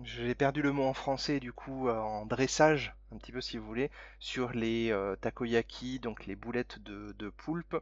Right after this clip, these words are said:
ou les okonomiyaki, et encore bien d'autres. C'est ces flocons que vous voyez parfois danser avec la chaleur et qui bougent tout seuls,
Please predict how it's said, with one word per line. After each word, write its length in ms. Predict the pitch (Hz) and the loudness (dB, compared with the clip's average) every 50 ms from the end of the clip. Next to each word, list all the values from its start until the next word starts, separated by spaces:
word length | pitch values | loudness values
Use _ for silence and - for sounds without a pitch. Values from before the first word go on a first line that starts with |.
| - - - - - - - - | -4 -10 -20 -20 -20 -20 -12 -8
ou 260 | 247 247 254 269 269 | -6 -4 -2 -2 -2
les 160 | 117 113 104 | -4 -4 -4
okonomiyaki, 880 | 117 113 - - 113 113 110 110 107 107 101 - - - 147 160 160 - | -6 -6 -6 -6 -6 -6 -6 -4 -2 -2 -4 -4 -6 -8 -8 -8 -8 -8
et 100 | - 107 | -6 -6
encore 260 | 107 110 - - 113 113 | -6 -4 -4 -6 -8 -8
bien 200 | 113 117 117 110 | -4 -4 -4 -2
d'autres. 300 | 117 131 151 - - - - - - - - - | -2 -4 -4 -6 -10 -16 -18 -20 -20 -20 -16 -6
C'est 160 | - - 110 | -4 -4 -2
ces 160 | - - 123 | -2 -2 -2
flocons 540 | - - - 151 139 - - 156 160 170 165 | -2 0 0 0 0 0 -2 -2 -2 -4 -6
que 140 | - - 123 | -8 -10 -8
vous 140 | 110 117 | -8 -8
voyez 320 | 117 117 120 120 117 123 139 | -4 -2 0 0 2 0 2
parfois 360 | - 127 113 - - 123 113 | 2 2 0 2 2 0 2
danser 460 | 113 123 120 117 - - - 139 139 - - - - - - - | 2 0 -2 -2 -2 -2 -2 -2 -2 -4 -10 -20 -20 -20 -6 -2
avec 280 | - 110 104 113 - - | 0 0 2 0 0 2
la 80 | 117 113 | 0 0
chaleur 380 | - - 117 110 120 127 120 | 2 0 0 2 2 0 0
et 60 | 117 | -2
qui 160 | - - - 120 | -4 -6 -10 -10
bougent 240 | 113 127 127 - | -10 -10 -10 -10
tout 100 | - - | -10 -10
seuls, 320 | 117 - - 131 131 139 | -10 -4 0 0 0 0